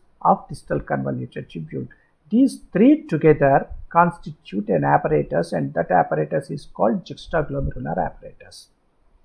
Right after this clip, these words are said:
The juxtaglomerular apparatus secretes a hormone to maintain or to regulate the glomerular filtration rate. So this hormone is called renin, which is also known as renin enzyme.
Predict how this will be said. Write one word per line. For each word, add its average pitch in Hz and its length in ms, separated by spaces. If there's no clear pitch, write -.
The 170 80
juxtaglomerular 180 960
apparatus 143 680
secretes 190 560
a 160 80
hormone 151 640
to 160 80
maintain 151 460
or 151 220
to 147 80
regulate 165 640
the 160 60
glomerular 165 680
filtration 143 560
rate. - 420
So 202 120
this 254 320
hormone 156 480
is - 120
called - 220
renin, 143 720
which 202 300
is 170 120
also 156 300
known 170 160
as 170 160
renin 139 400
enzyme. 120 540